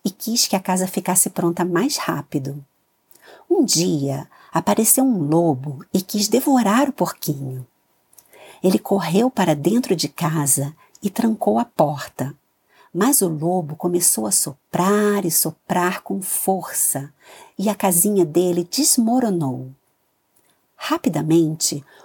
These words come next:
o porquinho correu para a casa do seu irmão do meio, que ficava bem pertinho da casa dele.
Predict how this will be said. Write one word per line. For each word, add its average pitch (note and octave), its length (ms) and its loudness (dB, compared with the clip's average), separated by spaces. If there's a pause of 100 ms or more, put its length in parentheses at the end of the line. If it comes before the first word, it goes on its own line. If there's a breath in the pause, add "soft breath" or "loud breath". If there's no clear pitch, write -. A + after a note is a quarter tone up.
(120)
o G3 60 -16
porquinho A3 500 -2
correu A3 680 0
para G3+ 180 -6
a F#3+ 40 -8
casa F#3 340 -2
do E3+ 100 -2
seu G3 300 2
irmão G3 480 2
do F#3 120 2
meio, D3+ 560 0 (460 soft breath)
que G3+ 100 -2
ficava F#3 460 -2
bem A#3+ 380 0
pertinho G#3 720 -2
da G#3 100 2
casa F3 400 0
dele. C#3 500 -2